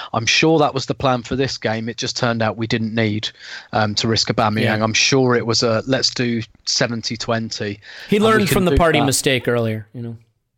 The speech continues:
Speaker 1: Yeah, yeah, and, and, and we can do that the other way. You know, we can either do that again or we can do it the other way around.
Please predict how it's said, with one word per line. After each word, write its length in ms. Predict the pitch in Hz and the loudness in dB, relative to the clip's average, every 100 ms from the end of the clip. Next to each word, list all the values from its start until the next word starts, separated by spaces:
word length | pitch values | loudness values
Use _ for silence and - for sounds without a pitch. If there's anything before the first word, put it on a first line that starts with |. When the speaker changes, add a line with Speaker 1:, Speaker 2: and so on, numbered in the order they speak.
| _ - | _ 0
Speaker 1:
Yeah, 300 | 190 143 123 | 4 4 4
yeah, 240 | 127 123 135 | 2 0 0
and, 200 | 151 143 - | -2 -4 -4
and, 220 | 151 151 | -4 -4
and 160 | 147 147 | -4 -2
we 140 | 151 | -4
can 220 | - 151 | -4 -6
do 200 | 139 151 | -2 -2
that 220 | 139 131 | 0 -2
the 80 | 131 | -2
other 160 | 131 123 | -4 -2
way. 160 | 123 | -2
You 300 | 120 117 127 | -2 -4 -6
know, 120 | 123 113 | -6 -6
we 80 | |
can 160 | 113 127 | -6 -4
either 200 | 123 113 | -2 -2
do 180 | 127 131 | -4 0
that 160 | 156 135 | 0 0
again 240 | 151 143 | 0 0
or 100 | 123 | -2
we 120 | 117 | -4
can 140 | 113 120 | -6 -4
do 100 | 123 | -4
it 100 | 117 | 0
the 120 | 123 | 0
other 120 | 117 | 0
way 140 | 117 | 0
around. 300 | 113 127 131 | 2 2 0